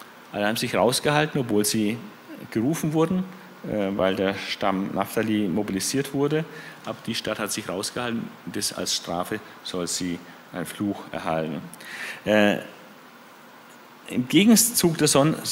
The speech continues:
wird aber Jael, diese Frau, die den Sisera mit dem Nagel in die Schläfe da getötet hat, äh, die wird hochgepriesen. Und da werden, äh, vier Verse verwendet, äh, wie diese Frau hochgepriesen wird für ihre Heldentat,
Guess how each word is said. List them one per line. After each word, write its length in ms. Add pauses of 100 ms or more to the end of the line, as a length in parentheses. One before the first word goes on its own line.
(200)
wird 160
aber 160
Jael, 840
diese 200
Frau, 540 (200)
die 100
den 100
Sisera 440
mit 180
dem 220 (600)
Nagel 480 (200)
in 80
die 80
Schläfe 420
da 440
getötet 380
hat, 200 (400)
äh, 260 (340)
die 140
wird 160
hochgepriesen. 720 (720)
Und 60
da 60
werden, 380
äh, 160
vier 260
Verse 380
verwendet, 640 (300)
äh, 280
wie 120
diese 240
Frau 240
hochgepriesen 580
wird 100
für 120
ihre 180
Heldentat, 760